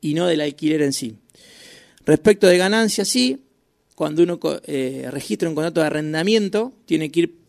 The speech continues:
pagando ganancias en, en base al de-, devengamiento, independientemente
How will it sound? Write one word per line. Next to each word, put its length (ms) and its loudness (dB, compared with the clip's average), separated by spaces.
pagando 420 0
ganancias 480 -2
en, 140 -10
en 140 -4
base 220 2
al 140 2
de-, 340 -2
devengamiento, 720 -2
independientemente 1120 -4